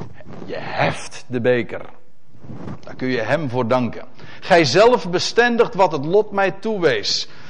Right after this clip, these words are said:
En dan vers zes van deze psalm. De, ja, dat is een heel dichterlijk geformuleerd, hoor. "De meetsnoeren vielen mij in lieflijke dreven. Ja, mijn erfdeel bekoort mij."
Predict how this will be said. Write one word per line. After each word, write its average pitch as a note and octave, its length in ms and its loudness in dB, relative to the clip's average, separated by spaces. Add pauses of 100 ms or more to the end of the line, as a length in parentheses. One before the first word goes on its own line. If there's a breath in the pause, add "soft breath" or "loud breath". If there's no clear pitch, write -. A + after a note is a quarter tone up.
(180 loud breath)
En B2 120 -6
dan B2+ 140 0
vers B2+ 280 -2
zes - 420 0 (880)
van D3+ 180 2
deze C#3 260 2
psalm. D#3 460 2 (340 loud breath)
De, C3 340 0 (140)
ja, G#2 200 -4
dat F#2+ 200 -8
is C#3 140 -4
een B2+ 200 -2
heel B2 280 0
dichterlijk C#3+ 480 -2
geformuleerd, A2+ 680 -2
hoor. B2+ 180 -6 (1800 loud breath)
"De C#3+ 260 4
meetsnoeren A3+ 1120 4
vielen G3 360 2
mij E3+ 240 8
in D3 320 2
lieflijke D3 800 2
dreven. A#2+ 720 2
Ja, B2+ 200 6
mijn A2+ 360 0
erfdeel D3+ 680 2
bekoort A2 520 -2
mij." F2 220 -8